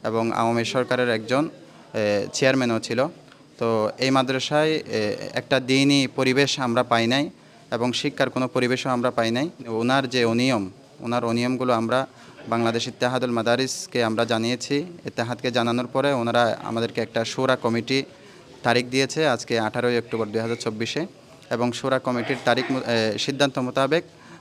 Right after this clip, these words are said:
মাওলানা হেলাল সাহেবকে বহিষ্কার করা হয়েছে এবং তার সহযোগী হিসাবে দুইজন শিক্ষককে বহিষ্কার করা হয়েছে। মাদ্রাসার পরবর্তী পরিচালনার জন্য পটিয়া মাদ্রাসার সম্মানিত মুহতামিম সাহেব প্রধান হিসাবে দায়িত্ব পালন করবেন এবং অত্র মাদ্রাসার সম্মানিত প্রবীণ শিক্ষক মাওলানা আব্দুল মতিন সাহেব নির্বাহী হিসাবে দায়িত্ব পালন করবেন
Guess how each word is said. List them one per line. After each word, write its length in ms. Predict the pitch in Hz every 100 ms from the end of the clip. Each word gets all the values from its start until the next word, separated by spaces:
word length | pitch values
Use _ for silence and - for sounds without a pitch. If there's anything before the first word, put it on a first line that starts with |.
| -
মাওলানা 360 | 120 117 117 113
হেলাল 280 | 127 131
সাহেবকে 440 | 131 135 127 117 127
বহিষ্কার 440 | 117 123 - 139
করা 180 | 135 139
হয়েছে 280 | 139 139 139
এবং 180 | 131 131
তার 180 | 120
সহযোগী 440 | 113 135 127 123 127
হিসাবে 280 | 131 139 135
দুইজন 260 | 123 117
শিক্ষককে 400 | 113 - 127 123
বহিষ্কার 400 | 117 110 107 110
করা 220 | 95 107
হয়েছে। 340 | 101 101 101 143 175 -
মাদ্রাসার 440 | 120 120 113 135 131
পরবর্তী 460 | 131 120 120 120
পরিচালনার 540 | 117 123 120 127 127 123
জন্য 220 | 135 135 151 170 - - - -
পটিয়া 260 | 123 120 120
মাদ্রাসার 360 | 117 117 127
সম্মানিত 400 | 123 131 123 123
মুহতামিম 440 | 120 120 120 127 127
সাহেব 340 | - 131 135 - - - - -
প্রধান 280 | 120 127
হিসাবে 300 | 131 135 139
দায়িত্ব 260 | 139 135 143
পালন 220 | 139 135
করবেন 320 | 135 135 156 170
এবং 300 | 123 123 117 - - -
অত্র 260 | 127 - 127
মাদ্রাসার 380 | 120 120 143
সম্মানিত 560 | 131 131 127 123 113 131 123
প্রবীণ 260 | 123 131
শিক্ষক 320 | 131 139 - 135
মাওলানা 400 | 123 113 117 113
আব্দুল 340 | - 113 120
মতিন 260 | 120 117 127
সাহেব 320 | 131 135 147
নির্বাহী 400 | 147 120 113 123
হিসাবে 300 | 127 123 123
দায়িত্ব 260 | 123 120 123
পালন 220 | 123 123
করবেন 280 | 123 135 165